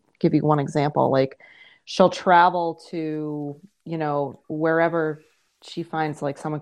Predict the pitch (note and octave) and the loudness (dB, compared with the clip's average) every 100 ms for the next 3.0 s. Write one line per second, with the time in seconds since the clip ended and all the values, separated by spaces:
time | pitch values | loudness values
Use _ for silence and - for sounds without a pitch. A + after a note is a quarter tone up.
0 | - D3 C#3+ C#3+ C#3+ C#3 F3 F#3 - D3+ | -6 -6 -6 -6 -6 -2 -2 -4 -4 -4
1 | - E3+ - A3 B3 A#3+ F#3+ E3+ D3+ D3+ | 0 -2 0 4 4 4 0 0 0 0
2 | D3+ - C#3+ C#3+ - E2+ C#3+ - C3 - | 0 -2 -6 -6 -4 -4 -4 -4 -6 -6